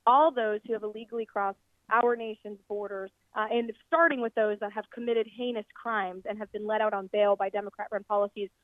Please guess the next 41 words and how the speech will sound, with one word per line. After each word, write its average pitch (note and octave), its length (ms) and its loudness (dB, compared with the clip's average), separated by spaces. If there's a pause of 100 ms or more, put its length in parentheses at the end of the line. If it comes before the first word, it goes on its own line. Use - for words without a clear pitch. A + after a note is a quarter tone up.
(160)
return C4+ 480 2
back A#3+ 320 0
to - 80 -14
where A#3 140 -6
they G#3+ 200 -6
came A#3 220 -8
from, C#4 180 -6 (240)
and B3+ 140 -2
they C4 100 0
are C4+ 120 0
put D4 200 2
on C4+ 140 -2
a A#3+ 140 -4
list A3 240 -4 (260)
that A#3 140 -4 (160)
ma-, B3 160 -2
ensures A#3+ 500 -2
that A3 140 -12
they A3 120 0
can A#3 200 -8
never A3+ 380 -2
enter A3+ 360 -6
this G#3+ 140 -10 (120)
country G#3 440 -4
again. A3 380 2 (300)
President B3+ 340 2
Trump B3 180 0
has A3+ 160 -4
also B3+ 340 4
promised C#4 440 -2 (180)
to B3 120 -6
continue B3+ 520 -6
the A#3 80 -4
construction A3+ 640 -2 (240)
of A#3 120 4
his A#3 180 2
border A#3+ 360 2
wall. C4+ 280 2
He C4 100 -8
already B3 260 -6
built A#3 220 -6